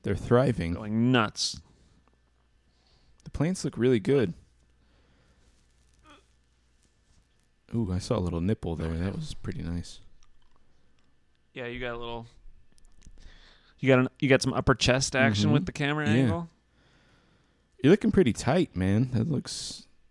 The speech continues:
Speaker 1: nice. I'm not that tight right now.
Speaker 2: No, you're not feeling all, everything where you want it to be?
Speaker 1: No, it's not quite there. I've been drinking too much wine.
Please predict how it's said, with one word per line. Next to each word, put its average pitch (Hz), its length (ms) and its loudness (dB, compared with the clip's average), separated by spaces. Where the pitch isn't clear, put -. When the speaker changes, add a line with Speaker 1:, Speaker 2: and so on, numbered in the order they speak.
Speaker 1:
nice. - 540 -6
I'm 113 140 2
not 123 160 2
that 101 160 -2
tight 98 260 -4
right 82 200 -8
now. 85 180 -6
Speaker 2:
No, 139 160 0
you're 131 140 0
not 123 220 -4
feeling 131 340 -2
all, 120 440 -4
everything 127 260 -4
where 123 100 -2
you 123 80 -2
want 123 200 0
it 117 60 -10
to - 80 -14
be? 131 140 -4
Speaker 1:
No, 107 360 6
it's - 200 -6
not 90 160 0
quite - 280 -8
there. 80 280 -4
I've 101 100 -2
been 104 100 2
drinking 90 300 -4
too - 120 -6
much 85 240 -4
wine. 82 320 -4